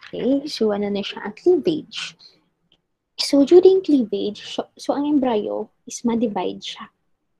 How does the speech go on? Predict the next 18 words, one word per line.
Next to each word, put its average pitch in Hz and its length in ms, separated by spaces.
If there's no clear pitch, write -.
Okay? 226 240
So 277 160
here, 240 320
ma-notice 247 560
natin, 202 320
there's 302 480
a 226 80
blastomere. 214 800
So, 294 320
dito 285 260
sa 403 160
cleavage 196 640
is 262 220
mayroon 226 240
siyang 240 180
formation 226 400
sang 254 300
furrow 208 560